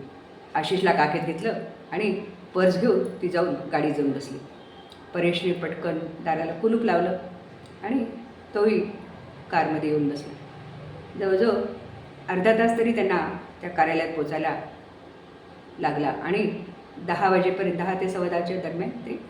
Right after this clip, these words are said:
कार्यालय जाऊन पोचले. गेले तर नुकतंच त्या कार्यालयाच्या गेटमधून ते नवरदेवाचं वऱ्हाड चाललेलं होतं, घोड्यावर बसून नवरदेव चाललेला होता, म्हणजे आणखी थोडासा वेळ आहे असं त्यांच्या लक्षात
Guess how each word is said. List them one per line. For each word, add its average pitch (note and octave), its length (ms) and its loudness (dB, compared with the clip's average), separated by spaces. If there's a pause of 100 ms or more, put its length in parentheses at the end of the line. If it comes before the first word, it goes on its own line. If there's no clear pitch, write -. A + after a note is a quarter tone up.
कार्यालय D3+ 300 0
जाऊन C#3+ 160 -2
पोचले. - 520 -10 (480)
गेले A#3 320 10
तर A3 140 6
नुकतंच A3+ 420 6
त्या F#3+ 220 6
कार्यालयाच्या F3+ 500 6
गेटमधून F3 480 2
ते F3+ 220 0
नवरदेवाचं F3 600 2
वऱ्हाड F3+ 320 4
चाललेलं D#3 400 6
होतं, D#3 220 0
घोड्यावर D#3 300 0
बसून E3+ 240 -4
नवरदेव D3+ 360 0
चाललेला D3 220 -2
होता, D3 120 -4
म्हणजे E3 180 -4
आणखी D#3+ 220 -4
थोडासा D#3+ 340 -6 (420)
वेळ A3+ 180 8
आहे F3+ 120 8
असं D#3 180 4
त्यांच्या F3 260 -4
लक्षात E3 260 -4